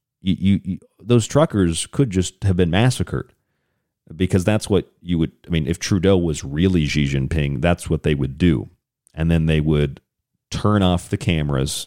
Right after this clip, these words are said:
I mean, they did actually turn off the cameras to the <laughs> interstates. They would turn off the cameras during the mass,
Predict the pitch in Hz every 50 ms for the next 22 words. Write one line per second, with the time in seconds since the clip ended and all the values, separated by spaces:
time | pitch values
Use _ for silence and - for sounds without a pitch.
0 | _ - - 98 85 85 85 87 104 87 73 71 - - 78 - 82 78 76 73
1 | - - - 82 78 71 76 - - - 65 73 - - 135 123 - - - -
2 | - - - - - - - - - - _ _ _ _ - 123 123 120 104 120
3 | 120 110 107 101 - - 95 - - 98 92 90 90 87 80 - 87 85 82 80
4 | 80 80 78 78 76 73 - - -